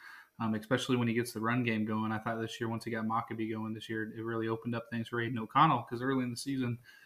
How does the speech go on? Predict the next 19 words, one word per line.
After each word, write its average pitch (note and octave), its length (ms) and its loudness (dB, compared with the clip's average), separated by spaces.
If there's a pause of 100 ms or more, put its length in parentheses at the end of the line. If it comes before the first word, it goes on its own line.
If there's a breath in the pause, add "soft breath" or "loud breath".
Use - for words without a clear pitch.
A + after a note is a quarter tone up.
(220 soft breath)
when A#2+ 100 2
the A#2 80 2
run B2+ 200 8
game A2+ 200 4
wasn't A2+ 300 0 (200)
<clears throat> C3 300 4
humming, A#2+ 400 6
it, A2+ 180 2
it A#2+ 80 2
was, A2+ 380 -2
it B2+ 60 0
was A#2 100 0
a A2 40 -6
struggle A#2 400 0
sometimes. G#2+ 680 -4
But, G#2+ 220 -4 (520 loud breath)
um, G#2 380 0 (240)
I A#2 80 2
think, B2 340 4